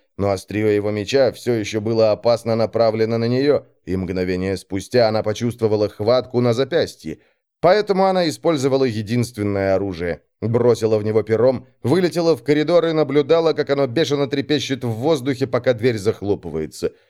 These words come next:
Появилось солнышко, повернула ключ в замке и отшвырнула в сторону. «Ты вернулась за мной?» прошептала Алекс. «Конечно, вернулась. Я тебя не заслуживаю».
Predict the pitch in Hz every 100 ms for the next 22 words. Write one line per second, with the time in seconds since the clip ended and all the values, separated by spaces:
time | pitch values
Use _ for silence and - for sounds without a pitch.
0 | _ _ 127 135 123 123 110 98 - 139
1 | 123 95 - - 113 143 151 175 196 180
2 | - 180 196 131 123 147 139 127 147 131
3 | 127 - 120 123 117 104 104 - 110 87
4 | 80 73 _ _ _ _ _ _ - 247
5 | 247 254 285 262 214 151 190 180 165 143
6 | - _ _ _ 127 120 110 110 98 101
7 | 98 76 - - _ _ _ _ _ -
8 | 233 254 262 247 226 208 180 175 160 151
9 | _ _ _ _ _ 226 240 226 220 214
10 | 208 185 180 190 196 170 165 147 131